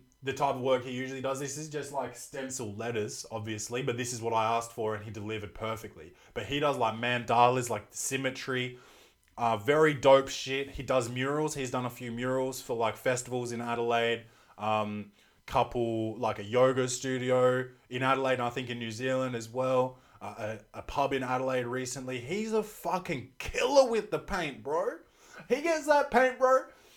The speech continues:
Bro, in high school, I went to high school with Ludar, and, um, bro, I actually once saw him. He actually killed one of our teachers with a paintbrush. And no, here's the thing. You guys think that he, he stabbed her with a paintbrush.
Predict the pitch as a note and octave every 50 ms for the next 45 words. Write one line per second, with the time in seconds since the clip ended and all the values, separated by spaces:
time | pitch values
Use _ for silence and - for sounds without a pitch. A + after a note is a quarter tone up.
0 | _ _ _ _ _ _ _ - G3 F3+ D3+ A2+ G#2 - - _ _ _ _ _
1 | _ _ _ _ _ _ _ _ _ _ - E3 G3 G#3 F#3 F#3 F3+ F#3 F3+ G3
2 | G3 E3 F3 E3+ D#3+ D#3 C3 C#3+ D3+ D#3 D#3 E3 D#3+ E3 E3 D#3 D#3 D#3 E3 D#3+
3 | E3 E3 E3 G3+ A3 - _ _ _ _ - C#3 C#3+ C#3 C#3 C3 B2 C3+ C3 C3
4 | C3 B2+ B2+ B2+ A#2+ A#2 A2 G#2+ _ _ _ _ _ _ _ _ _ _ - -
5 | B2+ A#2+ A2 F#2 E2+ - _ _ _ _ _ _ - C#3 D3 D#3+ E3+ E3 - E3
6 | D#3+ D3+ D#3 D#3 C#3 B2 - D3 C#3+ D3+ D3 C3 C3 A#2+ A#2 A#2+ A#2 - _ _
7 | _ _ _ - - E3 G3 A#3 A3+ - A#3 - - - - - - F3+ E3+ E3+
8 | E3+ D#3 D3+ D#3 D3+ C#3+ C3+ C3 B2+ - - C#3 C3+ C3+ - C3 A#2 G2 G2+ A2
9 | A#2+ B2+ B2+ B2+ A#2+ B2 - - A2 - - D3 C#3+ C#3+ C3+ G#2+ G2+ F2 D#2 C2+
10 | - - - - _ _ _ _ _ _ _ - - _ _ _ _ - D3 D3
11 | C#3+ C#3 C3+ B2 D3 D#3 D3 C3+ B2+ A2+ B2 D#3+ D3 B2+ G#2+ G#2+ - - _ A2
12 | C3 D3 E3 E3+ D3 D#3 C#3 C#3 A#2+ - - C3+ B2+ A2 B2 A#2 A2 A#2+ B2 A#2+
13 | A#2+ A#2 A2+ G#2+ _ _ - - C3+ B2+ A#2 A#2 - - C3 C3 B2+ B2+ B2 A#2+
14 | A#2+ A#2+ A2 A#2 A#2+ A#2+ A#2 G#2+ A2 G#2+ G#2